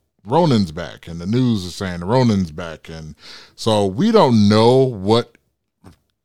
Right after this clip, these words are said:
Clint did before he was found by Natasha, but apparently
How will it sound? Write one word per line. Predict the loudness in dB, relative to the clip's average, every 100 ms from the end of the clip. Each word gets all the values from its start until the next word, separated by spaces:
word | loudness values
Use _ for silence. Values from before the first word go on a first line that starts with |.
| _ _
Clint | -4 -4 -4 -14 -12
did | -4 0 0 -2 -6 -6
before | -8 -8 -4 0 2 2 -2 -6 -12 _ _
he | -6
was | -4 -6
found | -2 -2 0
by | 0 -2
Natasha, | -2 -4 -4 -4 -6 -4
but | -4
apparently | -6 -6 -6 -4 -4 -6